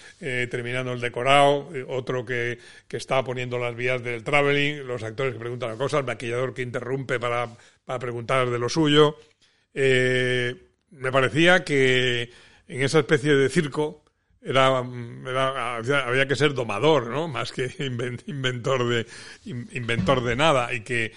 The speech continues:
yo que estaba acostumbrado a, a escribir en una máquina de escribir solo en casa, ¿no? Y, y aislado, que cómo se podía hacer una, nada creativo estando rodeado de cuarenta o cincuenta personas metiendo ruido.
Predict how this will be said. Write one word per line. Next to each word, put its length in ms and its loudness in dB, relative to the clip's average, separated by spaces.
yo 100 -6
que 60 -4
estaba 200 0
acostumbrado 600 4
a, 140 -8
a 380 -14
escribir 420 0
en 60 4
una 180 -2
máquina 640 -4
de 180 -4
escribir 560 0
solo 400 0
en 260 -12
casa, 440 2
¿no? 340 -6
Y, 200 -12
y 300 -8
aislado, 500 4
que 640 -2
cómo 240 -2
se 120 0
podía 440 2
hacer 460 -2
una, 420 -4
nada 340 2
creativo 880 -2
estando 400 0
rodeado 440 4
de 100 -2
cuarenta 480 -2
o 60 -2
cincuenta 400 -6
personas 400 -6
metiendo 400 -6
ruido. 340 -2